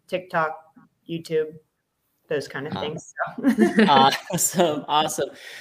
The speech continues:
Speaker 2: Go out and check these women out, uh, some of the ambassadors of the sport of mountain biking.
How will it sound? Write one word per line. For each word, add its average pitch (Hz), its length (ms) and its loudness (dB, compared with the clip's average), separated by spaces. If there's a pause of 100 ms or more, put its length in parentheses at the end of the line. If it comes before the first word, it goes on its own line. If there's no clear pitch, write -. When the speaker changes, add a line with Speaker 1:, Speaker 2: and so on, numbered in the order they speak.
(260)
Speaker 2:
Go 220 180 8
out 214 280 6
and 139 200 -2
check 185 360 -2
these 170 240 -2
women 160 320 0
out, 147 440 2
uh, 135 140 2
some 170 200 -4
of 165 60 -4
the 165 80 0
ambassadors 135 640 0
of 117 80 -6
the 120 60 -10
sport 135 320 -2
of 120 60 -4
mountain 120 280 -4
biking. 120 600 -2